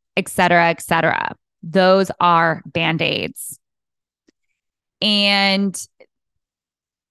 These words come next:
it's never gonna heal with a Band-Aid because the wound is too big.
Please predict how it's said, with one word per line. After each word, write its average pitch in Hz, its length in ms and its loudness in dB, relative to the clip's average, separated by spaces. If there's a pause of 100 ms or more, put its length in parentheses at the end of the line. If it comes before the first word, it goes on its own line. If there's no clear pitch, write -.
(100)
it's 208 240 -2
never 220 420 6
gonna 220 200 2
heal 190 420 2
with 196 140 -2
a 190 60 -2
Band-Aid 180 480 0
because 196 340 0
the 185 140 2
wound 170 480 2
is 226 180 0
too 185 240 0
big. - 520 -6